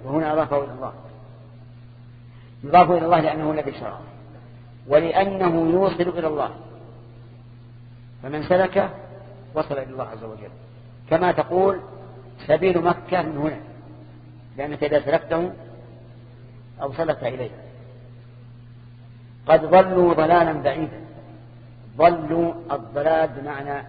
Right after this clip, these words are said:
التيه، أي تاهوا عن الحق، ضلالا بعيدا،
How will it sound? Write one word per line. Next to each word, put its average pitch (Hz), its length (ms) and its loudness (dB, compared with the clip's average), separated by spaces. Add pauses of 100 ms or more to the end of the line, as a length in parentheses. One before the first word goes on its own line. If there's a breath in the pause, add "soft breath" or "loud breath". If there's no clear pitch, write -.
(380)
التيه، 156 440 -4 (920)
أي 143 160 -2
تاهوا 170 380 4
عن 139 120 -4
الحق، - 220 -14 (1900)
ضلالا 170 520 6
بعيدا، 175 540 0